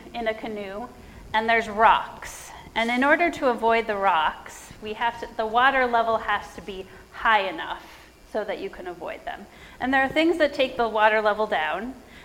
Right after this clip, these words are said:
and there are things that take the water level up. And so the things that take the water down are arguments, setbacks, powerlessness. Those don't help us to move forward, right? But the things that do help us to move forward are progress, feeling like we're making progress, support,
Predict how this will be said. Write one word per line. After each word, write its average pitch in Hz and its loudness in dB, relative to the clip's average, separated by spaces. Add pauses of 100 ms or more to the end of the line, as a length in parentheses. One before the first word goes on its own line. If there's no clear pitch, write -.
and 226 0
there 233 8
are 233 6
things 247 2
that 233 0
take 214 -6
the 208 -4
water 190 0
level 196 -4
up. - -6
And 220 -14
so 233 -8
the 226 -6
things 269 -4
that 214 2
take 214 -2
the 196 -4
water 185 0
down 233 6
are 190 -2
arguments, 190 -2 (140)
setbacks, 196 -6 (360)
powerlessness. 196 0 (300)
Those 208 0
don't 233 2 (160)
help 220 0
us - 0
to 208 -8
move 180 -6
forward, 180 -4
right? 190 -6
But 226 4 (400)
the 226 -6
things 262 0
that 214 0
do 302 0
help 247 4
us 208 -2
to 220 -4
move 196 -8
forward 202 -2
are 185 0
progress, 240 0
feeling 240 4
like 214 -6
we're 226 -8
making 214 -12
progress, 214 -2
support, 220 -2